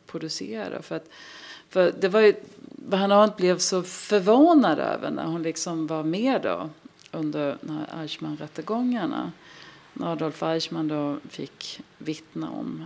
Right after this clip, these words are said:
eh, i domstolen hur han tänkte och förhöll sig till sina order. Det var att han reflekterade liksom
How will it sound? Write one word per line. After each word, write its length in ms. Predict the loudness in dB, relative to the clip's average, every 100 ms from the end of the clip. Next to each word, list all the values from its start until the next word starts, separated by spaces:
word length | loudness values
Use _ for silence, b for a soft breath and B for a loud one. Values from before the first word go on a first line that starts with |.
| -14
eh, 120 | -14 -14 -18 _ _ _ _ _ _ _ -10 -6
i 20 |
domstolen 800 | -4 -4 -6 -6 -6 -6 -8 -8
hur 200 | -8 -8
han 240 | -8 -8
tänkte 400 | -8 -8 -8 -8
och 80 | -10
förhöll 400 | -8 -8 -6 -6
sig 220 | -6 -6 -6
till 160 | -6
sina 380 | -6 -4 -2 -4 -6
order. 440 | -6 -6 -4 -4
Det 120 | -4
var 140 | -2 -2
att 120 | -4 B B B B B B
han 180 | -6 0
reflekterade 760 | 0 0 -6 -2 2 4 4
liksom 480 | 2 0 -2 -4 -4